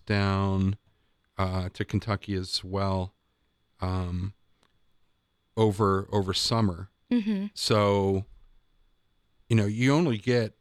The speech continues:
Speaker 1: a week or so <laughs> over Christmas, and, and for these teens to give up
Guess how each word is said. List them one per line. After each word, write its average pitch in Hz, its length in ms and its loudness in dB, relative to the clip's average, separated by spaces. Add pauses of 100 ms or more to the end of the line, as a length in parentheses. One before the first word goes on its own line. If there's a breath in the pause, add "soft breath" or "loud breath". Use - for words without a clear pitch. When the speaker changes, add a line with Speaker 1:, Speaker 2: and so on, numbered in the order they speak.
(140)
Speaker 1:
a 101 100 0
week 101 320 -2
or 101 100 0
so 92 460 -2 (260)
<laughs> - 240 -10
over 120 280 2
Christmas, 117 680 -4
and, 110 120 4
and 113 200 0
for 120 140 -2
these 113 260 -4
teens 113 440 -2
to 104 120 -8
give 98 280 -4
up 98 240 -2